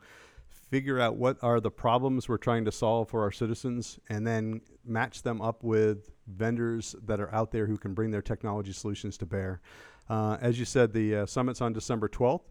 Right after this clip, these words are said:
Um, the intent of that is kind of a combination of, uh, requests for information, an opportunity for vendors and solution providers to come sit with us and talk about problems that need to be solved.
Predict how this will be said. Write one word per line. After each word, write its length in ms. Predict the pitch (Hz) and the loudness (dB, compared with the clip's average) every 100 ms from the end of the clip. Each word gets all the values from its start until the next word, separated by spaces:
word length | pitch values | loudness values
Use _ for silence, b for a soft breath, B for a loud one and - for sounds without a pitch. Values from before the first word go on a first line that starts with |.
| - | -10
Um, 360 | 104 104 104 101 | -4 -2 -2 -2
the 300 | 107 107 113 - | -2 -2 -4 -6
intent 560 | 107 101 - 131 139 | -8 -4 -2 -2 -2
of 140 | 135 120 | -4 -2
that 220 | 123 123 | 0 0
is 200 | 117 104 | -2 -4
kind 180 | - 135 | -4 -4
of 80 | 110 | -4
a 40 | |
combination 640 | - 131 123 117 117 127 110 | -4 -2 0 -2 -2 -4 -4
of, 460 | 117 107 110 107 104 b b b b - | 0 2 2 0 -4 b b b b -6
uh, 260 | 101 98 | -2 -2
requests 380 | 101 107 127 127 | -2 -2 0 0
for 140 | - 113 | -2 -6
information, 680 | 120 107 104 120 165 170 143 | -4 -2 -2 -2 -6 -8 -8
an 140 | 104 | -4
opportunity 600 | 110 - - 120 117 113 | -4 -4 -6 -4 -2 -2
for 380 | - 113 110 107 | -2 0 2 2
vendors 640 | 98 110 113 113 113 - | 2 0 0 0 -2 -2
and 320 | 110 101 104 - b b | -2 -2 -4 -8 b b
solution 360 | - 123 - | -2 -2 -2
providers 500 | - 110 110 110 110 | -6 0 2 2 0
to 80 | - | -4
come 260 | - 120 107 | -4 -4 -2
sit 260 | - 131 | -2 -2
with 160 | 127 110 | -2 0
us 300 | 113 127 - | 0 0 -6
and 120 | 95 | -8
talk 260 | - 117 - | -4 -6 -4
about 220 | 113 - | -4 -2
problems 360 | 110 110 113 | 0 0 -2
that 80 | 113 | -4
need 100 | 107 | -4
to 60 | 104 | -4
be 80 | 107 | -4
solved. 400 | - 110 143 | -2 -2 -2